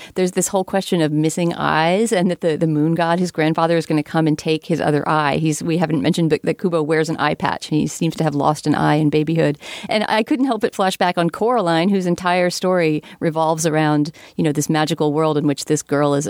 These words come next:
afraid that, that this sort of bad mother is gonna take out her eyes. I don't know where all this, this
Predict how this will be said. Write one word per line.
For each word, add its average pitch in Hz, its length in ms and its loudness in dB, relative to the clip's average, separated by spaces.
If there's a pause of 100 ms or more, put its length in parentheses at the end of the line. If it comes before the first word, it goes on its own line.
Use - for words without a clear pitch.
afraid 147 500 0
that, - 280 0
that - 240 -4
this 156 160 0
sort - 220 0
of 143 120 -6
bad 151 320 2
mother 143 280 2
is - 120 -4
gonna 143 160 0
take - 240 -2
out 151 140 0
her 160 160 -4
eyes. 165 360 0 (200)
I - 80 0
don't 233 120 2
know 220 100 2
where 185 240 2
all 175 120 2
this, 156 160 -4
this 160 160 -6